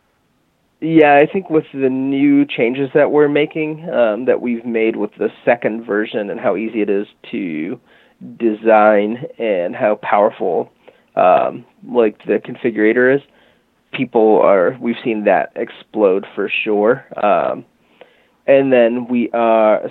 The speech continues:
so just to give you order of usage, to answer your question specifically, Smart U R L is definitely number one. I think, um, you know, iTunes is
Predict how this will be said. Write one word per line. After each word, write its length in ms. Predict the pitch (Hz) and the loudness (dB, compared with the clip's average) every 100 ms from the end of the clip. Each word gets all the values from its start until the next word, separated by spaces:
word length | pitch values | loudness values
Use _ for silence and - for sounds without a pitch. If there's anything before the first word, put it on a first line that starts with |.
| - | -2
so 380 | 131 117 117 117 - 127 | 0 2 -2 -6 -18 -12
just 180 | - - | -12 -8
to 40 | |
give 160 | 117 107 | -8 -2
you 160 | 104 | -2
order 400 | 78 107 104 101 | 0 0 0 0
of 140 | 101 104 | -2 -6
usage, 580 | 98 104 - 90 90 - - | -12 -12 -6 -6 -6 -12 -8
to 80 | 98 | -6
answer 200 | 101 104 | -4 -6
your 80 | 95 | -4
question 300 | 101 - - | -6 -6 -14
specifically, 720 | - - 95 92 92 78 73 | -12 -8 -8 -6 -6 -6 -6
Smart 180 | - 135 | -2 0
U 60 | 131 | 2
R 60 | |
L 80 | 110 | 2
is 60 | - | 0
definitely 380 | - - 123 98 | -4 -2 -4 -4
number 280 | 73 82 82 | -4 -2 -4
one. 300 | 67 62 71 | -2 -6 -6
I 80 | |
think, 280 | - 78 - _ _ _ _ | -8 -10 -12 _ _ _ _
um, 520 | 90 78 64 62 57 - _ _ _ _ - | -2 0 -2 -6 -12 -20 _ _ _ _ -16
you 140 | 98 95 | -10 -8
know, 200 | 71 - - - | -8 -12 -18 -4
iTunes 560 | 107 113 - 107 104 110 | -2 -2 -2 -4 -4 -8
is 200 | 92 | -8